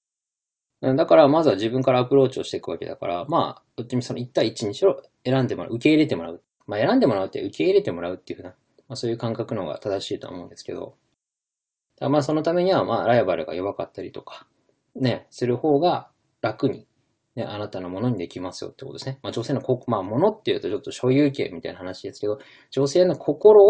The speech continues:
をあなたのものにするっていうふうに捉えてほしいかな。ね、体だけをあなたのものにするっていうのは、まあ、完全な、まあ、ちょっと犯罪チックというか、まあ、犯罪でしょうね。それは多分監禁をするとか、まあ、そういう話ではなくね、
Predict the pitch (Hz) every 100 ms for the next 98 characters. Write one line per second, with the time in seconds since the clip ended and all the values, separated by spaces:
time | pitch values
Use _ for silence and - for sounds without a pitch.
0 | 233 - 113 120 - 143 95 92 92 -
1 | 92 - - 90 87 - - 95 90 -
2 | - - 107 123 - 123 151 165 175 175
3 | 175 180 101 113 110 95 92 101 101 101
4 | 92 - 82 - 120 120 117 - _ -
5 | _ 135 - - 123 120 123 113 107 -
6 | - - - - - - 127 139 147 135
7 | 135 104 80 117 - 92 80 82 - -
8 | 107 104 113 104 101 110 98 - - -
9 | _ _ - 123 180 190 160 156 156 131
10 | - - 131